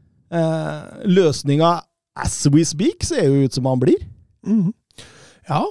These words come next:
Speaker 2: det er en liten risiko i det for Tottenham også, selvfølgelig. Nå har de jo takka nei til milliardbud, eh, i to sommervinduer på rad, så skulle han gå gratis til sommeren neste år, så, så kan de jo takke seg selv litt også. Samtidig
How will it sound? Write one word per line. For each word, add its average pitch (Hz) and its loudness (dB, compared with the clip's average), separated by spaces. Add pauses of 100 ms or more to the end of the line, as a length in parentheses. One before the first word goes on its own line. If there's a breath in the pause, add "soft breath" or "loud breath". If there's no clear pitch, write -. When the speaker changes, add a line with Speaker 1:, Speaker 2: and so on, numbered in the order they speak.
(140)
Speaker 2:
det 175 -8
er 165 2
en 269 2
liten 233 -2
risiko - -2
i 165 0
det 147 0
for 156 -6
Tottenham 147 0
også, 160 0
selvfølgelig. 160 2
Nå 254 0
har 170 2
de 175 2
jo 175 2
takka - 0
nei 139 0
til 147 -4
milliardbud, 139 0
eh, 160 2
i 147 0
to 143 -2
sommervinduer 123 -6
på 147 -4 (480)
rad, 196 4
så 196 4 (500 loud breath)
skulle 156 4
han 147 4
gå 147 4
gratis 143 4
til 160 4
sommeren 165 4
neste - 0
år, 226 2
så, 185 2
så 180 0
kan 147 2
de 143 4
jo 175 2
takke 160 0
seg 135 -2
selv 131 2
litt 139 0
også. 220 0
Samtidig 165 0